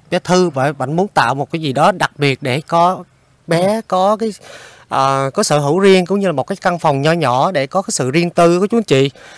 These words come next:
Bởi vì nếu mà làm cái nhà vệ sinh xong rồi không có phòng cho riêng á, để mà ngủ trong nhà trên á, như vậy á thì bất tiện cho bé, nhiều khi khách khứa lại rồi các anh em chị lại á, rồi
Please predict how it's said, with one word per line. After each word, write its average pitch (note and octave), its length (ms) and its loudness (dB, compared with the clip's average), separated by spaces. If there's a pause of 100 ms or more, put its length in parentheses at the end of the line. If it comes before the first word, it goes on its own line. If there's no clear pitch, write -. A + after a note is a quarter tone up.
(600)
Bởi D3+ 160 0
vì D3 140 0
nếu F3+ 220 4
mà G3+ 120 4
làm C#3+ 180 2
cái F3 80 0
nhà E3+ 100 0
vệ C#3 100 0
sinh E3 160 -2
xong F3+ 160 0
rồi D3 80 -2
không E3+ 160 -4
có G3+ 320 0
phòng C#3 220 0
cho D#3 80 0
riêng F3 220 0
á, G3+ 180 0
để D3 140 -6
mà D#3+ 100 -4
ngủ D3 280 -4
trong E3+ 120 -4
nhà C#3+ 100 0
trên E3+ 300 2
á, F#3+ 100 0
như F3 200 -4
vậy C3+ 120 -2
á D#3 100 -2
thì C3 240 -6 (100)
bất G3 160 -8
tiện B2+ 160 -4
cho E3+ 80 -2
bé, E3 240 2
nhiều D#3+ 180 -2
khi E3 160 -4
khách - 220 -6
khứa G3 200 -2
lại C#3+ 320 0
rồi C3+ 280 0 (460)
các G#3 120 -2
anh F3 180 0
em D#3+ 260 0 (640)
chị C3+ 200 2
lại C3 240 4
á, F3+ 80 2
rồi C3 440 0